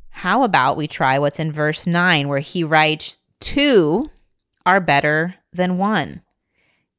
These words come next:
because they have a good reward for their work or their toil. For if they fall, one will lift them up.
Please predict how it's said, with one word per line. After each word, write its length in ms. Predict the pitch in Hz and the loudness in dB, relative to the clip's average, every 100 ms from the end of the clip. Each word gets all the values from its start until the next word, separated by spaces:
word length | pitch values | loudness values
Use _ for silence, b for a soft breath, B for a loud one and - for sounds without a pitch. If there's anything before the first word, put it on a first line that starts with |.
| 185 | -6
because 340 | 190 226 202 | -4 -2 0
they 140 | 202 | 0
have 240 | 202 202 190 | 2 0 2
a 80 | 196 | 0
good 500 | 180 175 247 339 330 | 0 2 4 4 2
reward 720 | 226 165 147 139 127 131 202 _ | 0 0 0 -2 -4 -8 -14 _
for 160 | - 160 | -8 -6
their 180 | 147 139 | -4 -4
work 540 | 135 123 - - - _ _ _ _ _ _ _ _ _ _ | -6 -6 -10 -18 -20 _ _ _ _ _ _ _ _ _ _
or 120 | 143 | -4
their 120 | 131 | -4
toil. 600 | - - 156 123 - - - _ _ _ _ _ _ _ | -6 -6 -4 -4 -6 -12 -20 _ _ _ _ _ _ _
For 220 | - 185 | -2 -2
if 180 | - 196 | 0 -4
they 420 | 180 175 202 277 | -2 2 4 4
fall, 680 | 320 - 156 131 117 175 - _ | 2 0 0 0 -2 -4 -10 _
one 360 | 160 165 208 226 | -6 0 2 2
will 240 | 208 202 | 4 4
lift 340 | 180 190 190 - | 4 2 2 -2
them 240 | 190 180 - | -2 -2 0
up. 380 | 185 190 - | 2 2 2